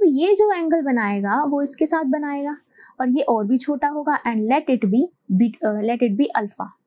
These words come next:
beta तो हमने already consider कर लिया था, ठीक है। तो angle subtended by image upon angle subtended by object, लेकिन किस पे होता है, at same location पे होता है। तो इसका तो हमें बीटा पता ही था, हमने consider की image यहाँ पर है,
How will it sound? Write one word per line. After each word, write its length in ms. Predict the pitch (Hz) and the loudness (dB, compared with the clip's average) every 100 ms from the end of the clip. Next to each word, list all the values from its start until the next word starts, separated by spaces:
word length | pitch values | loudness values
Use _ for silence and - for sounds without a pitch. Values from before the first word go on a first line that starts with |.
| 208 | -2
beta 200 | 220 226 | 0 -2
तो 80 | |
हमने 140 | 233 233 | -2 -2
already 240 | 226 220 226 | -2 -4 -2
consider 360 | 240 247 247 | 0 0 0
कर 180 | 254 262 | 0 0
लिया 200 | 277 320 | 0 -2
था, 180 | 311 349 _ _ _ _ _ | -4 -8 _ _ _ _ _
ठीक 160 | - 220 | -4 -2
है। 140 | 311 | -2
तो 160 | 262 262 | -2 -2
angle 220 | 240 277 | 0 0
subtended 440 | 285 277 254 240 226 | -2 -2 -2 0 0
by 100 | 233 | -2
image 340 | 220 220 302 294 | -2 -2 0 0
upon 300 | 262 240 - | 0 -2 -2
angle 260 | 214 233 254 | -2 -2 -4
subtended 340 | 254 240 226 | -2 -2 0
by 100 | 220 240 226 | -2 -2 -2
object, 420 | 202 269 233 - | -2 -2 -4 0
लेकिन 260 | 208 208 247 | 2 4 4
किस 180 | 240 | 2
पे 120 | - 269 | -2 -2
होता 180 | 247 | -2
है, 180 | 294 277 | -2 -4
at 80 | 269 | -6
same 300 | - 285 247 | -2 2 2
location 400 | 202 190 190 190 | 2 -2 -4 -4
पे 80 | 185 | -6
होता 260 | 180 185 185 | -8 -8 -10
है। 100 | 190 _ - - - | -10 _ -20 -18 -8
तो 60 | 453 | -2
इसका 360 | 262 - 330 | -2 -2 -2
तो 120 | 330 | -2
हमें 180 | 330 320 | -2 -2
बीटा 420 | - 226 233 254 | 0 0 0 -2
पता 240 | 247 254 294 | -2 -2 -2
ही 100 | 311 | -4
था, 200 | 302 311 - - | -4 -6 -10 -4
हमने 240 | 269 285 349 | -2 0 0
consider 460 | 311 294 277 269 | 0 0 0 0
की 220 | 262 311 320 | 2 4 4
image 320 | 247 254 220 | 4 2 0
यहाँ 200 | 214 196 | -2 -2
पर 260 | 233 240 | -2 0
है, 80 | 320 | -2